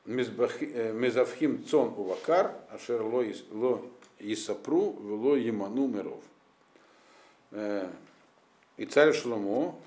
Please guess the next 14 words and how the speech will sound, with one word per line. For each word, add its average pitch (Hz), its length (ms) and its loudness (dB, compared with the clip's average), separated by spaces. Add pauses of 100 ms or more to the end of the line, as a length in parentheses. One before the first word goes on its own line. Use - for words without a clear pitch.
(220)
и 98 480 -6
всё 135 260 2
общество 104 440 -2
Израиля – 92 680 -4 (560)
которое 139 400 4
Нуадим, 127 540 4
которое 104 280 -2
было 107 180 -2
приглашено 120 680 4
к - 120 -8
нему. - 320 -16
Но 90 260 -6 (300)
есть, 143 360 -4
э, 113 280 -2